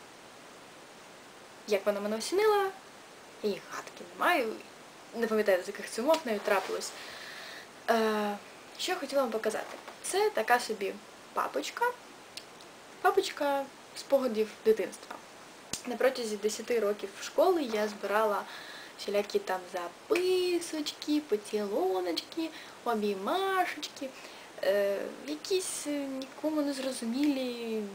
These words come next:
і де вони тільки взялись, фотографії, на купа фотоапаратів. Е, ну і все, що тільки могло бути пов'язано зі школою і з нав-, самим навчальним процесом.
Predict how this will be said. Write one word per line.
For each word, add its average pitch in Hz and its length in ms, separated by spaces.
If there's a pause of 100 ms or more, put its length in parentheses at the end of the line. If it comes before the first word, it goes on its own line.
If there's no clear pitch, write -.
і 208 320
де 254 140
вони 254 180 (180)
тільки 226 260
взялись, 226 360
фотографії, 262 1200 (640)
на 214 120 (140)
купа 220 360 (380)
фотоапаратів. 220 960 (1000)
Е, 247 420 (840)
ну 320 220
і 349 320
все, - 220
що 311 140
тільки 233 260
могло 220 280
бути 208 260
пов'язано 196 520
зі 196 100
школою 277 560
і 180 320
з - 420
нав-, 208 220
самим 202 400
навчальним 190 400
процесом. - 560